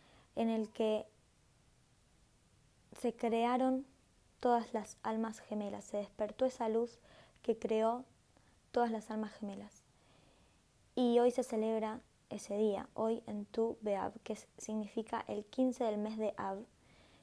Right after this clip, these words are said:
que es el quince del mes de Leo, em,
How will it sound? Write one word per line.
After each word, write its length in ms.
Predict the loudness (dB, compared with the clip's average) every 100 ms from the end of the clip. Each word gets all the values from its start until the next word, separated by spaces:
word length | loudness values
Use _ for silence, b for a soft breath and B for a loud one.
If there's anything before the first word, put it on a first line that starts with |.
| _
que 240 | 0 2 2
es 140 | -2 b b b _
el 240 | -2 0 0
quince 580 | 2 2 2 0 -2 -2 -14 B B B B -4
del 200 | 0 2
mes 340 | 2 -2 -6 -12
de 400 | -4 0 0 0 -4
Leo, 540 | 0 4 6 6 2 -6 -12 _ _ _ _ _ _ _ _ _ _ -20 -20 -4
em, 680 | 0 2 0 -2 -6 -10